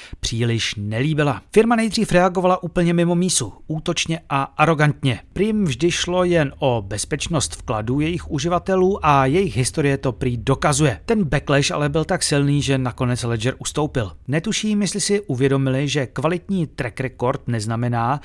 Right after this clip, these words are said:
že se nic zlého nemůže stát s peněženkami ani do budoucna. Každopádně plánovaný update firmwareu je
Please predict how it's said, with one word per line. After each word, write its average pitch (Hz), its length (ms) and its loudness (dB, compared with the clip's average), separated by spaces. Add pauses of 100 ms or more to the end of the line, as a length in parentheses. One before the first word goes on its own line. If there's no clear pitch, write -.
(300)
že 160 140 -4
se 214 120 0
nic 190 200 0
zlého 170 360 0
nemůže 143 360 0
stát 123 420 -2
s - 60 -6
peněženkami 117 640 -4
ani 123 300 0
do 120 180 0
budoucna. 139 600 0
Každopádně 175 640 2
plánovaný 208 560 0 (100)
update 147 280 -4
firmwareu 147 580 0
je 110 180 0